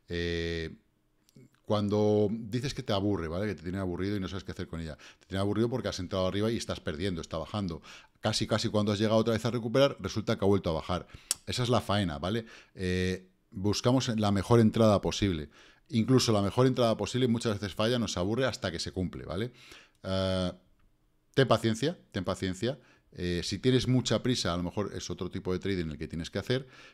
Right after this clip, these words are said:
Y si te quema mucho el trading, mm, haz hold. Si, si cualquiera de las, de las estrategias es buena. Creo que de esto, eh, tengo, voy a hacer un vídeo muy, muy en breve, porque creo que es algo muy importante y que nos tenemos que adaptar nosotros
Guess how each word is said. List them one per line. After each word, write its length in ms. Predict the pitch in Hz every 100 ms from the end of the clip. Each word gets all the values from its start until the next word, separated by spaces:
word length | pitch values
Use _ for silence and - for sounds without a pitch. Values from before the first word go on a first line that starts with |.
| _ -
Y 380 | 110 117 127 117
si 220 | - 87
te 160 | 87
quema 200 | 95 107 104
mucho 280 | 101 -
el 80 | 90
trading, 360 | 98 101 127 147 _
mm, 260 | - - -
haz 140 | 95 -
hold. 240 | 151 -
Si, 300 | - 85 82
si 160 | - 85
cualquiera 400 | 85 80 98 117
de 80 | 113
las, 240 | 104 - - - -
de 60 |
las 160 | 92 87
estrategias 500 | - 90 - - 82
es 60 |
buena. 260 | 85 98 82
Creo 160 | 92 107
que 80 |
de 60 | 110
esto, 240 | 107 120 - - _
eh, 400 | 92 87 85 82 -
tengo, 200 | 104 107
voy 120 | 101
a 20 |
hacer 160 | - 104
un 80 |
vídeo 220 | 95 92 87
muy, 280 | 95 104 95
muy 480 | 92 92 90 85 82
en 100 | 78
breve, 320 | 82 104 147 - - - _
porque 600 | 90 80 87 82 82 80 -
creo 200 | 101 110
que 60 |
es 100 | 104
algo 140 | 107 104
muy 80 |
importante 380 | 95 90 95 98
y 20 |
que 100 | 113
nos 140 | 87 -
tenemos 200 | 95 -
que 80 | 98
adaptar 320 | 87 107 95
nosotros 540 | 87 - 107 - -